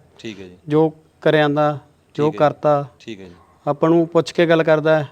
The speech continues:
Speaker 1: ਠੀਕ ਹੈ ਜੀ।
Speaker 2: ਮੇਰਾ ਬੇਟਾ ਹੈ, ਬੇਟੇ
Speaker 1: ਹਾਂਜੀ।
Speaker 2: ਦੇ ਬਰਾਬਰ ਦਾ ਹੀ, ਉਹ ਪੁੱਛ ਕੇ ਗੱਲ
Speaker 1: ਠੀਕ,
Speaker 2: ਕਰਦਾ ਆਪਾਂ ਨੂੰ।
Speaker 1: ਚੰਗੀ, ਚੰਗੀ ਗੱਲ ਹੈ ਜੀ। ਲਓ ਵੀ ਦੋਸਤੋ, ਤੁਹਾਨੂੰ ਖਾਲਸਾ ਸਟੱਡ ਫਾਰਮ ਦਾ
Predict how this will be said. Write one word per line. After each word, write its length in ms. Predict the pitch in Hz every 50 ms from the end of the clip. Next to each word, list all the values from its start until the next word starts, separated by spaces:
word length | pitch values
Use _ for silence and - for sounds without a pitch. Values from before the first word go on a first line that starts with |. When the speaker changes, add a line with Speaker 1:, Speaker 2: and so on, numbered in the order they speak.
| _ _ _
Speaker 1:
ਠੀਕ 220 | - 127 117 104
ਹੈ 40 | 104
ਜੀ। 60 | 101
Speaker 2:
ਮੇਰਾ 200 | 147 156 156 156
ਬੇਟਾ 360 | 143 135 151 156 156 165 160 160
ਹੈ, 80 | 151
ਬੇਟੇ 220 | 135 147 _ 165 156
Speaker 1:
ਹਾਂਜੀ। 120 | 147 160
Speaker 2:
ਦੇ 100 | 151 170
ਬਰਾਬਰ 360 | 156 160 160 147 139 147 160
ਦਾ 100 | 147 165
ਹੀ, 80 | 160 156
ਉਹ 180 | 143 147 160
ਪੁੱਛ 220 | 156 - 156 - -
ਕੇ 160 | - 165 156
ਗੱਲ 140 | 156 156 151
Speaker 1:
ਠੀਕ, 80 | 147
Speaker 2:
ਕਰਦਾ 260 | 135 131 120 113 123 131
ਆਪਾਂ 240 | 131 127 - 131
ਨੂੰ। 80 | 123 117
Speaker 1:
ਚੰਗੀ, 140 | 113 107 107 _ _
ਚੰਗੀ 200 | 117 110 104 98
ਗੱਲ 140 | 95 98 90
ਹੈ 80 | 85
ਜੀ। 60 | - - _ _ _ _ _ _ _ _ _ _ _
ਲਓ 100 | 127 139
ਵੀ 80 | 147 170
ਦੋਸਤੋ, 280 | 165 170 165 - - 170
ਤੁਹਾਨੂੰ 280 | - 175 170 170 165
ਖਾਲਸਾ 460 | - - - 127 127 127 127 - 143
ਸਟੱਡ 280 | 131 - - 131 123 127
ਫਾਰਮ 340 | 117 127 123 123 120 127 127
ਦਾ 300 | 127 127 127 120 -